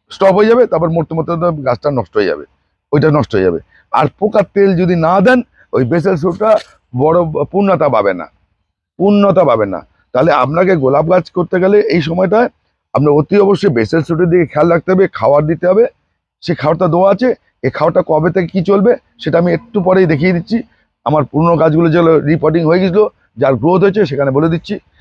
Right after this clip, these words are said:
তার আগে বলে দিচ্ছি, এটাকে কিন্তু কাকা কনফিডার, কাকা কনফিডার, সুপার সোনাটা এবং থিটা, এই চারটে ওষুধ ঘুরিয়ে ফিরিয়ে আপনাকে মারতে হবে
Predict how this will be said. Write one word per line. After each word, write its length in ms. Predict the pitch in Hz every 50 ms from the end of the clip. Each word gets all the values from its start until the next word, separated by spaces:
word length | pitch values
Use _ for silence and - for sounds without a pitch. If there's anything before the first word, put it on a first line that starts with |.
| _ _
তার 160 | _ - 131 160
আগে 140 | 180 175 185
বলে 180 | 180 160 175 180
দিচ্ছি, 180 | 175 165 - 208
এটাকে 280 | 196 165 147 160 160 175
কিন্তু 280 | 156 165 175 170 156 196 175
কাকা 320 | - 156 143 143 - 175
কনফিডার, 540 | 165 - 147 160 165 139 175 196 165 135 113 - _ _ _ _ _ _ _ _ _ _ _ _ _ _ _ _ _ _ _ _ _ _ _ _ _ _ _ _ _ _
কাকা 280 | - 147 135 143 175 175 180
কনফিডার, 460 | 156 151 156 160 160 147 190 180 180
সুপার 300 | - - - 156 160 170
সোনাটা 380 | 160 - 175 175 180 170 190 190 190 196 - _ _ _ _ _ _ _ _ _ _ -
এবং 240 | 160 170 170 190 185 185 - _ _
থিটা, 320 | _ - 208 170 170 147 101 - _ _ _ _ _ _ -
এই 100 | 151 139
চারটে 340 | - - 143 143 - - 185
ওষুধ 240 | 185 160 185 202 175
ঘুরিয়ে 280 | 135 120 156 151 180 180
ফিরিয়ে 280 | 151 170 190 190 196 165
আপনাকে 240 | 160 165 165 147 156 151
মারতে 320 | 147 147 165 160 - - 175
হবে 180 | 170 165 180